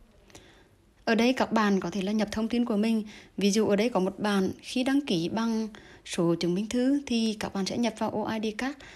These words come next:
Và khi đăng ký vào số hộ chiếu các bạn sẽ nhập vào ô passport. Cô sẽ ví dụ một bạn ở đây vừa mới gửi thông tin cho cô nhé.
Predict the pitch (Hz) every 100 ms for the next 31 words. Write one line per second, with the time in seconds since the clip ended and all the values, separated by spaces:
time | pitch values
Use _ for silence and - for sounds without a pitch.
0 | - - 233 233 220 214 247 262 262 -
1 | 180 208 226 214 208 175 190 190 165 160
2 | - 196 185 - 247 202 208 - 208 226
3 | 233 - 254 277 - - - - - -
4 | - - 240 240 247 220 180 196 190 190
5 | 196 180 170 190 208 226 214 170 170 185
6 | 196 196 208 214 214 220 233 285